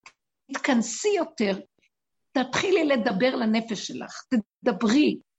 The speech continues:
זה השם בתוכך, תגידי, תרחם עליי, תחזיק אותי, תשמור עליי, תעטוף אותי בענני הכבוד שלך,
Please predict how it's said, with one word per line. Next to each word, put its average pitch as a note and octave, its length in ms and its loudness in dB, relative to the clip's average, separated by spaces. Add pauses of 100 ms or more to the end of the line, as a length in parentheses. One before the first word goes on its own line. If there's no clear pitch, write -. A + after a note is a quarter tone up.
(140)
זה F#3 200 0
השם D4+ 560 0
בתוכך, - 580 -8
תגידי, G#3+ 640 4 (520)
תרחם F#3+ 500 0
עליי, D#3+ 300 -2
תחזיק F#3 580 0
אותי, E3+ 300 -4 (100)
תשמור G#3 460 0
עליי, F3+ 240 -2 (360)
תעטוף C#4+ 600 0
אותי A3 520 -6
בענני G#3 440 -2
הכבוד A3 480 -4
שלך, - 320 -10